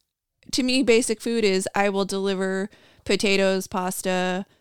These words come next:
whatever other noodles you want," type of thing, or, or just whatever we have. We have an abundance of carrots and potatoes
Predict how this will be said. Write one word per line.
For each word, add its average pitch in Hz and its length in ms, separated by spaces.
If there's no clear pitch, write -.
whatever 185 340
other 185 200
noodles 190 480
you 190 100
want," 180 460
type 190 220
of 180 80
thing, 175 500
or, 196 220
or 220 120
just 226 280
whatever 220 360
we 214 180
have. 233 280
We 208 80
have 214 160
an 208 80
abundance 214 460
of - 80
carrots 220 600
and 180 300
potatoes 190 800